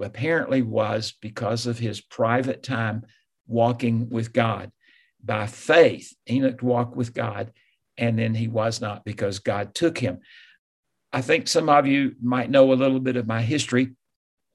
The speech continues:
but I spent many years, uh, working with Doctor Lester Sumrall. And, uh, one of the things that Doctor Sumrall used to love to say is that faith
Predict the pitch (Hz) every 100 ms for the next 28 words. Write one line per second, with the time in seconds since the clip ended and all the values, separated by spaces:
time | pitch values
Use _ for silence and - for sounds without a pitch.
0 | - 131 127 135 - 143 131 151 147 135
1 | 127 127 120 117 117 107 - - 131 131
2 | 131 123 123 123 120 113 107 120 113 117
3 | 113 104 - 143 131 95 - _ _ _
4 | _ _ 120 123 127 117 117 110 - 117
5 | 135 165 147 123 143 147 143 127 123 120
6 | 117 113 113 117 - 143 143 120 117 113
7 | 113 127 117 120 110 127 131 113 110 147
8 | 131 117 107 _ _ _ _ _ 123 123
9 | 117 117 107 - _ _ _ _ - -
10 | 156 156 135 123 117